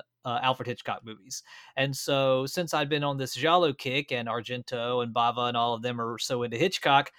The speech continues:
I thought, "Man, I really need to go back and kind of fix that hole in my, uh, in my movie watching repertoire." So I watched Dial M for Murder, which w-, I'd never seen before, and it was really, really good.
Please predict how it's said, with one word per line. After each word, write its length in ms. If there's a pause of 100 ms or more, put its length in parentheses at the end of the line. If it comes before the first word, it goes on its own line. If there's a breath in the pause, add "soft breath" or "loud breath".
(220 loud breath)
I 80
thought, 260
"Man, 260
I 100
really 260
need 140
to 60
go 140
back 400
and 720 (340)
kind 180
of 60
fix 300
that 240 (640)
hole 440
in 100
my, 420
uh, 480
in 120
my 260 (420)
movie 320
watching 440
repertoire." 480
So 400 (320 loud breath)
I 600
watched 520
Dial 400
M 240
for 180
Murder, 760 (340 soft breath)
which 420
w-, 180
I'd 220
never 160
seen 260
before, 540
and 180
it 60
was 240
really, 440
really 260
good. 320